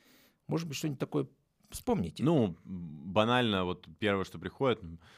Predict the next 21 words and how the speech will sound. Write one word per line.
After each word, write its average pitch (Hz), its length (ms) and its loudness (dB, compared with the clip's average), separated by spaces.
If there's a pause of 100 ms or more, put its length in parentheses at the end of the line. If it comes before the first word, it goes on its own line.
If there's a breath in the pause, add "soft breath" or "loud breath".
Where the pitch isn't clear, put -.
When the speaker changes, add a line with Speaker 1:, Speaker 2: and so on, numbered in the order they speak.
(160 soft breath)
Speaker 2:
а, 82 200 -4
там, 78 200 -6
когда 101 280 0
сотрудник 90 480 -6
какой-то 78 320 -10
есть, 120 220 -4
ты 92 80 -6
не 90 80 -4
знаешь, 85 360 -6
уволить 110 340 -4
его 82 120 -4
Speaker 1:
Да. 80 80 -2
Speaker 2:
надо 85 160 2
или 87 120 0
оставить 85 340 -6
в - 40 -20
команде. 73 520 -10
Speaker 1:
Да. 123 220 4 (640 loud breath)
То - 80 6
есть 208 140 6
ты, 196 200 2